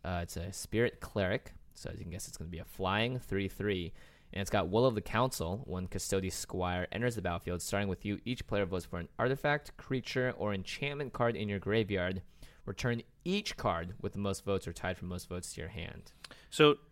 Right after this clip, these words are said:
Speaker 2: you're almost always gonna get one card from your graveyard
Speaker 1: Yeah.
Speaker 2: back, depending on what's in your graveyard. This is good. I mean, it's card advantage.
Speaker 1: Yeah, it's card
Speaker 2: Um,
Speaker 1: advantage. You get a, you get a three three fire for, for five, which is, uh, it's okay. You know, it's not bad.
Speaker 2: It does have a little bit of setup cost in that you have to have something in your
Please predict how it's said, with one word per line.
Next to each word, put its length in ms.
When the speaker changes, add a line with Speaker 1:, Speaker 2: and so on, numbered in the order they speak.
Speaker 2:
you're 120
almost 220
always 240
gonna 120
get 140
one 280
card 260
from 160
your 80
graveyard 480
Speaker 1:
Yeah. 80
Speaker 2:
back, 240
depending 260
on 240
what's 220
in 100
your 100
graveyard. 380
This 240
is 540
good. 300
I 80
mean, 120
it's 80
card 220
advantage. 540
Speaker 1:
Yeah, 260
it's 120
card 180
Speaker 2:
Um, 40
Speaker 1:
advantage. 220
You 60
get 200
a, 100
you 60
get 100
a 80
three 120
three 160
fire 260
for, 300
for 160
five, 360
which 180
is, 340
uh, 160
it's 140
okay. 380
You 80
know, 40
it's 100
not 140
bad. 240
Speaker 2:
It 80
does 140
have 140
a 40
little 320
bit 140
of 80
setup 300
cost 360
in 260
that 400
you 360
have 220
to 60
have 180
something 320
in 120
your 180